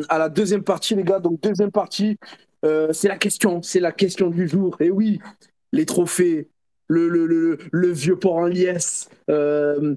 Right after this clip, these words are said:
Maxime qui se jette et qui prend Hichem dans ses bras, voilà, euh, au vieux port. Peut-être, peut-être que ça arrivera au, au mois de mai, après le possible doublé, donc, de cet Olympique de Marseille.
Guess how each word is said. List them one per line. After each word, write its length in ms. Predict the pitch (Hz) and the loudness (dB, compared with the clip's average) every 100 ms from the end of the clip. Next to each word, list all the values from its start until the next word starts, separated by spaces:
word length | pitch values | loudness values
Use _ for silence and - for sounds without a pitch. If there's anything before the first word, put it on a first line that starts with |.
| - - | -4 -2
Maxime 500 | 165 185 180 202 185 | 2 2 0 -2 -2
qui 120 | - | -2
se 140 | 180 | -2
jette 360 | 156 185 185 185 | 0 0 0 -2
et 60 | |
qui 100 | 180 | -4
prend 400 | 175 - 185 175 - 185 220 | -2 0 0 0 -2 -2 0
Hichem 360 | 202 - 190 | 0 0 0
dans 140 | 180 175 | 0 0
ses 160 | - | 0
bras, 300 | 165 156 175 | 0 0 0
voilà, 380 | 160 175 180 165 | 2 2 2 2
euh, 560 | 156 151 156 160 165 165 160 202 180 | 2 2 2 2 0 0 -2 -4 0
au 120 | 175 | 0
vieux 160 | 165 | 2
port. 260 | 180 196 147 | 2 0 0
Peut-être, 420 | 240 - 262 254 | -2 2 0 0
peut-être 260 | 233 220 370 | 0 2 2
que 40 | |
ça 120 | - 208 | 2 0
arrivera 400 | 185 175 196 190 - - | 2 2 0 -2 -6 0
au, 200 | 202 196 226 208 240 202 - | 2 2 0 0 -2 0 2
au 120 | 180 | 2
mois 200 | 202 202 | 2 2
de 120 | 196 | 0
mai, 340 | 190 196 214 - _ _ - | 2 0 0 -6 _ _ -2
après 280 | 160 - 202 | -2 2 0
le 100 | 180 | 2
possible 560 | 185 175 - 240 202 | 2 0 0 0 0
doublé, 420 | 170 170 175 190 - - 151 | 0 0 2 0 -4 -8 -2
donc, 240 | 175 175 | 0 0
de 100 | 175 | -2
cet 240 | - 170 | 0 0
Olympique 300 | 170 165 160 | 0 0 -2
de 80 | 147 | 0
Marseille. 360 | 160 147 190 | 0 0 0